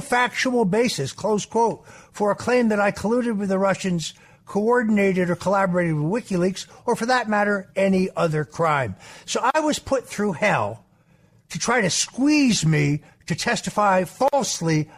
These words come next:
against Donald Trump. They wanted me to say that some twenty-six or twenty-nine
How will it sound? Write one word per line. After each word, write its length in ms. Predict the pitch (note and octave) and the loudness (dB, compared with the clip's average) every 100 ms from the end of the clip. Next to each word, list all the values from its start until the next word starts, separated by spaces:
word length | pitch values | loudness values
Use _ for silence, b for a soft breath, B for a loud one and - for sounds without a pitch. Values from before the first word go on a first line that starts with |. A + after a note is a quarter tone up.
| - | -4
against 420 | F3+ E3+ E3 - | -2 0 0 -2
Donald 340 | E3 D3 C3+ | -2 -2 -2
Trump. 300 | - C#3+ E3+ - _ b b b | -4 -4 -4 -8 _ b b b
They 160 | G#3 C4+ | 0 2
wanted 380 | B3+ C#4+ C#4+ | 2 2 2
me 180 | A3+ C#4+ | 2 2
to 100 | C#4 | 2
say 540 | - F#3+ D#3+ E3 G#3 - B B B | 0 0 2 2 0 -4 B B B
that 180 | D3+ F#3 | -10 -4
some 380 | - A3+ A3 F3+ | -2 0 0 -2
twenty-six 1400 | - B3 C4+ - B3 A#3 A3 G#3 G3+ E3 - B3 B3+ - | -4 -2 -2 0 -2 0 0 -2 -4 -6 -2 0 -2 -4
or 80 | C#3+ | -8
twenty-nine 840 | - C4+ B3 A#3+ A3 G#3 G#3 | -2 -2 0 0 2 2 2